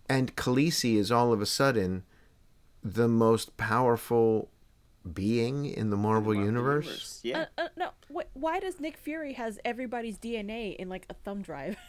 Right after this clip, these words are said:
Speaker 1: Well, I mean, I, I, I
Speaker 2: I mean,
Speaker 1: could,
Speaker 2: I, I, I could
Speaker 1: I,
Speaker 2: buy
Speaker 1: I,
Speaker 2: that.
Speaker 1: I accept that. I accept
Speaker 2: Yeah.
Speaker 1: that.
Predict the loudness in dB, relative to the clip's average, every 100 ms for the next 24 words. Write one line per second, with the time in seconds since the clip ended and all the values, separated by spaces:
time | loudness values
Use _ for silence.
0 | -20 -20 -20 2 4 6 8 6 4 2
1 | 2 -2 0 2 2 2 4 4 2 2
2 | 2 2 -4 0 0 6 8 10 12 12
3 | 12 10 8 4 4 4 4 4 2 4
4 | -2 0 0 -2 -4